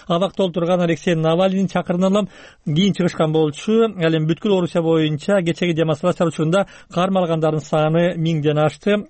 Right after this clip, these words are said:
Орусияда пенсия реформасына каршы нааразылык акциялар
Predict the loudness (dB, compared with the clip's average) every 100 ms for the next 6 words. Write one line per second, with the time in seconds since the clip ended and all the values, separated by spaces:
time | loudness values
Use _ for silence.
0 | -2 -2 2 -2 2 0 0 -2 -2 -10
1 | -10 -2 0 2 0 0 -2 -2 -2 0
2 | 0 0 0 2 0 0 0 0 -2 -2